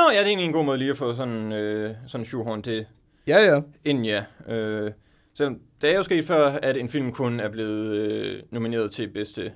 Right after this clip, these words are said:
Speaker 1: film, og ikke i nogen af de andre, selvom at det er meget uhørt.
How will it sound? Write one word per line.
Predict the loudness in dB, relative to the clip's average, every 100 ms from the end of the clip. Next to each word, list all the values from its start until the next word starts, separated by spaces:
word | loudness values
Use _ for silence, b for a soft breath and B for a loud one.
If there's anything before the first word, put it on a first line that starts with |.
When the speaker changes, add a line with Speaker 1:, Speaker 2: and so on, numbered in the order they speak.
| _
Speaker 1:
film, | -6 -4 0
og | 0 0
ikke | -2 -6
i |
nogen | -8 -6 -8
af |
de | -8
andre, | -8 -6 -4
selvom | 0 0 0 -2
at | -4 -2
det | -4 -4 -8 _ _ _ -8
er | -4 -4
meget | -4 -6 -2 -2 -4
uhørt. | -6 -6 -4 -6